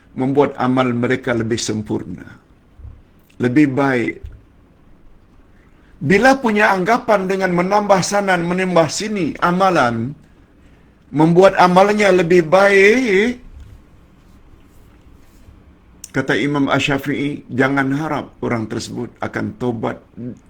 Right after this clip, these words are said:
daripada bid'ahnya. Jangan harap dia akan tobat dari bid'ahnya. Sebab dia anggap bid'ah yang dia buat itu membuat amalnya lebih mulia, lebih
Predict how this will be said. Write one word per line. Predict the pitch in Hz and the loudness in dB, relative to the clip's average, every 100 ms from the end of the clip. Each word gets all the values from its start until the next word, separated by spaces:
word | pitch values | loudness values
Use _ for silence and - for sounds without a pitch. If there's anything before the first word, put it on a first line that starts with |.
| _ _ | _ _
daripada | 117 113 113 110 117 113 117 107 - _ _ _ _ _ - | -10 -6 -6 -6 -6 -6 -6 -8 -12 _ _ _ _ _ -8
bid'ahnya. | 117 101 - 98 87 - - - _ _ _ _ 110 | -6 -6 -6 -8 -10 -14 -20 -20 _ _ _ _ -6
Jangan | 120 131 123 | -4 -2 -2
harap | 117 165 190 143 - - _ _ _ _ _ _ | 0 0 0 0 -4 -14 _ _ _ _ _ _
dia | 107 113 113 | -6 -4 -4
akan | - 110 95 - | -6 -6 -8 -8
tobat | 120 120 110 - | -8 -8 -10 -10
dari | 101 | -8
bid'ahnya. | 95 104 101 - 110 107 117 98 - _ - _ _ | -6 -8 -8 -8 -8 -8 -10 -14 -18 _ -20 _ _
Sebab | - 143 139 | -6 -4 2
dia | 156 156 - | 4 4 2
anggap | 202 202 180 - - _ _ _ _ _ _ | 0 0 -2 -2 -20 _ _ _ _ _ _
bid'ah | 104 123 117 - 117 | -2 -2 0 -4 -4
yang | 117 113 | -4 -4
dia | 110 110 | -4 -4
buat | 104 113 117 - | -4 -6 -6 -10
itu | - 113 | -10 -8
membuat | 104 104 104 113 - | -6 -8 -6 -8 -8
amalnya | 107 107 107 110 110 | -8 -6 -6 -6 -8
lebih | 101 107 110 95 | -6 -6 -6 -6
mulia, | 110 143 165 139 104 | -4 -2 0 -2 -4
lebih | 110 117 117 | -6 -6 -8